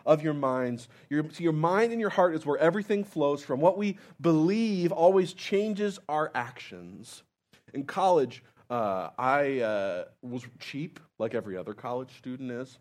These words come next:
And, um, so instead of paying for a parking pass, I would just always park on the streets. And, um, I didn't really believe I would get a ticket on those alternate side parking days. You know, when the winter comes and you think,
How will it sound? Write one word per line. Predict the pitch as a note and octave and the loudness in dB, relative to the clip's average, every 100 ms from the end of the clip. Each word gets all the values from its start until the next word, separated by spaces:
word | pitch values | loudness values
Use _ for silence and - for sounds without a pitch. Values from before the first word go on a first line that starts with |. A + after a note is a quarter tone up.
| _ _ _ _ _ _ - | _ _ _ _ _ _ -8
And, | C3+ B2 | -4 0
um, | A#2 G2 F2+ - _ _ _ _ _ _ _ _ _ _ _ | 0 0 -4 -18 _ _ _ _ _ _ _ _ _ _ _
so | - G3+ F#3 F3 D#3 | -4 2 4 4 0
instead | E3+ - B3 | -4 2 4
of | F3 - | 4 -4
paying | - C#3 E3+ F3+ F3 E3+ E3 _ _ | -6 -2 0 0 -2 -8 -12 _ _
for | - C#3+ A#2+ | -6 -2 -2
a | |
parking | - C3+ C#3 D#3 | -2 -6 -6 -8
pass, | D3 D3 D3 D#3 - | -10 -12 -12 -14 -14
I | B2+ | -10
would | B2+ | -10
just | - | -8
always | F3+ D#3 | -8 -8
park | - B2 B2 | -6 -8 -6
on | G#2+ | -12
the | G2+ | -12
streets. | - G#2 - - - _ _ _ _ _ _ _ - | -14 -18 -18 -20 -20 _ _ _ _ _ _ _ -4
And, | D#3 D3+ | -2 0
um, | C#3 B2+ A2+ G#2+ G#2+ _ - _ _ _ | 0 -2 -4 -8 -14 _ -20 _ _ _
I | G3+ | 2
didn't | D4 F#4 D#4+ C3+ | 4 2 -2 -2
really | D3+ E3 F3 | 0 0 -2
believe | B2+ G2 G2+ A#2 B2 C3 - - | -4 -6 -6 -6 -6 -8 -12 -6
I | G2+ | -4
would | F#2 F#2+ - | -4 -10 -14
get | G#2+ A#2 | -10 -10
a | A#2 | -12
ticket | - - A#2+ D3+ D#3 _ - | -16 -16 -12 -12 -14 _ -12
on | G#2+ | -10
those | G2 F2+ | -10 -10
alternate | F#2 G#2+ B2 A#2+ - | -10 -10 -10 -16 -14
side | A#2 G#2+ A2 A2 | -12 -10 -12 -14
parking | G#2+ A2+ A#2 A#2 | -16 -14 -14 -12
days. | A#2 A#2 A2+ | -12 -12 -8
You | |
know, | E3+ | -4
when | F#3+ | -4
the | A2+ | -4
winter | A2 A2+ | -6 -8
comes | A2+ B2 A#2+ A#2 | -8 -8 -8 -10
and | B2 | -10
you | A#2+ | -10
think, | B2+ A#2+ - | -10 -12 -14